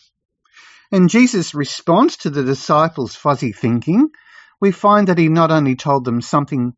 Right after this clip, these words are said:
that would be important for them in the next few years, hundreds of years beyond them,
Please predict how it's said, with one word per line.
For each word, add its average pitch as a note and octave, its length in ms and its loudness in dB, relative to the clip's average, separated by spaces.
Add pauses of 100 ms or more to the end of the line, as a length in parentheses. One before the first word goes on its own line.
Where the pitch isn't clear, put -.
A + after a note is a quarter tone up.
(100)
that C3 140 -2
would B2 160 -4
be A2+ 160 -4
important D#3 640 -2
for C#3+ 120 -4
them B2+ 220 -2
in A#2+ 80 -2
the A#2 80 -4
next B2+ 320 -8
few B2 240 -4
years, C#3 640 -4 (880)
hundreds F3+ 540 -2
of A2+ 140 -2
years A#2+ 360 -2
beyond A2+ 500 -4
them, B2+ 440 -4